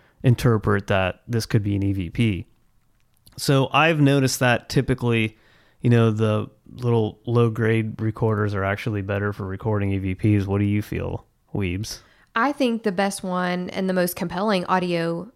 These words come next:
Speaker 2: evidence that I've ever captured was on this tiny little handheld recorder that I had had for years. It was legitimately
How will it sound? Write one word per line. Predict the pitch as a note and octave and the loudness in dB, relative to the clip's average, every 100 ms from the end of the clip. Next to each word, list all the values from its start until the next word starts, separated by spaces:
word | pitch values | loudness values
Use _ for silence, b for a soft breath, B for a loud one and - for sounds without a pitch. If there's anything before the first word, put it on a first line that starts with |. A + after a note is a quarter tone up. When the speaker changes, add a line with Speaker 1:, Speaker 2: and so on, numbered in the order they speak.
| - | -6
Speaker 2:
evidence | G3+ E3+ F3+ F3 | -4 -2 -2 -4
that | F#3 | -2
I've | F3 G3+ | 0 2
ever | G#3 F3+ | 2 -2
captured | - D#3+ - E3 D#3+ D#3+ B B B B | -2 -6 -4 -4 -4 -6 B B B B
was | G3+ F3+ | 0 2
on | F3 F#3+ F#3 | 2 2 2
this | F#3 - | 0 0
tiny | G3 F#3 | -2 0
little | F3 F3+ F3 | 2 2 0
handheld | F#3 F3+ F3+ E3+ D#3+ | 0 -2 0 -2 -2
recorder | E3 - F3+ F3 E3+ | -4 2 2 4 2
that | E3+ E3 | 2 0
I | E3+ E3+ | 0 0
had | E3+ | 0
had | E3+ D#3+ D#3+ D#3 | 0 0 0 -2
for | E3 | -4
years. | D#3+ E3 G#3 D#3+ D#3+ - | -2 2 2 4 2 0
It | F#3 | 2
was | G3 | 2
legitimately | F#3+ F#3+ F3+ G3+ G#3+ A#3 G3 G3 F#3+ | 2 2 4 4 4 2 2 2 0